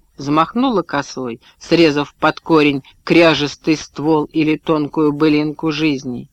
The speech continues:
и полетела себе дальше.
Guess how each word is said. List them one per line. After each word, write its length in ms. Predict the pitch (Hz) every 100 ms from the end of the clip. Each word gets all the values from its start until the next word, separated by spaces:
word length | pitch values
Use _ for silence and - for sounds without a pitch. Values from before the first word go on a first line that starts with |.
| _ _
и 100 | 285
полетела 600 | 285 220 208 202 254 165
себе 500 | 123 135 135 139 139 _ _ -
дальше. 640 | 135 135 123 - -